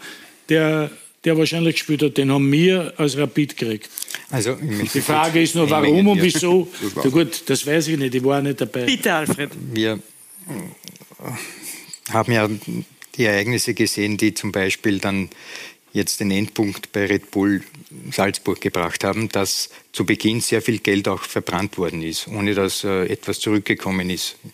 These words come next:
Speaker 2: als, äh, Dietrich Mateschitz damals eingestiegen ist. Und erst mit einem Mann, der etwas völlig neu aufgestellt hat, äh, du kennst den Ralf Rangnick auch, so wie ich.
Speaker 1: Bissl.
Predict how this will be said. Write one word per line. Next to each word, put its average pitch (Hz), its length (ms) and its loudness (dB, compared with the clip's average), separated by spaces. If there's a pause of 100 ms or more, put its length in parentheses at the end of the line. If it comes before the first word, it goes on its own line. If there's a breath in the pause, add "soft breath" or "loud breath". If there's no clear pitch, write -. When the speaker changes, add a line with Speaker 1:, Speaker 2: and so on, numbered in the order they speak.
(360 loud breath)
Speaker 2:
als, - 280 -2
äh, 104 200 -2 (100)
Dietrich 101 300 -2
Mateschitz 95 520 -2
damals 98 300 -2
eingestiegen 117 540 0
ist. 135 180 0 (260 loud breath)
Und 123 140 -2
erst 120 340 2
mit 120 160 0
einem 113 220 2
Mann, 98 320 2
der 117 220 2
etwas 107 320 -2
völlig 131 340 2
neu 95 240 2
aufgestellt 131 600 0
hat, 139 260 0
äh, 95 180 0
du - 320 -12
kennst 95 320 -4
den 104 80 -2
Ralf 92 220 -2
Rangnick 92 320 0
auch, 107 220 0
so 120 200 -2
wie 127 140 2
ich. - 140 -6 (600 loud breath)
Speaker 1:
Bissl. 117 320 -2